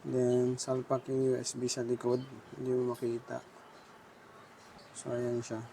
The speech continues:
Salpak dito. And, so, ulitin natin. Check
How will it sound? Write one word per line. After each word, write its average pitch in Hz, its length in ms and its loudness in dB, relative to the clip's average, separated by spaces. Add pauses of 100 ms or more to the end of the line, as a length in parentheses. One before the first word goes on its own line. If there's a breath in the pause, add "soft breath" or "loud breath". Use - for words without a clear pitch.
Salpak 117 560 -4
dito. 113 400 -2 (3500)
And, 120 800 -4 (800)
so, 135 560 -4
ulitin 135 400 2
natin. 151 400 2
Check - 240 -4